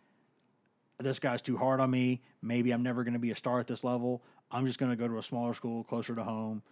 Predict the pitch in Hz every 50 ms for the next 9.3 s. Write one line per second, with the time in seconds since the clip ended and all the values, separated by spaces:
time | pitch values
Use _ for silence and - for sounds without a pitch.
0 | _ _ _ _ _ _ _ _ - - 127 117 113 113 110 113 - - 117 110
1 | 92 120 127 127 123 117 117 113 113 113 - 120 110 107 110 110 110 104 95 -
2 | 107 98 - - 104 - - 127 110 107 98 - - - - - 147 120 - -
3 | - 135 120 120 120 120 117 - 113 117 117 113 110 117 113 - - - - -
4 | - - 127 117 - 151 139 135 - 143 131 127 135 127 117 120 120 120 120 120
5 | 120 117 113 113 113 110 107 104 - _ - _ _ _ _ _ _ - - -
6 | 120 117 110 95 87 98 - - - - _ _ _ _ _ _ _ _ _ _
7 | _ _ - 147 143 117 110 104 143 165 180 196 185 135 120 117 113 113 - _
8 | _ _ _ - - 123 120 139 143 143 143 135 131 123 110 - - - - 165
9 | 151 135 110 104 107 107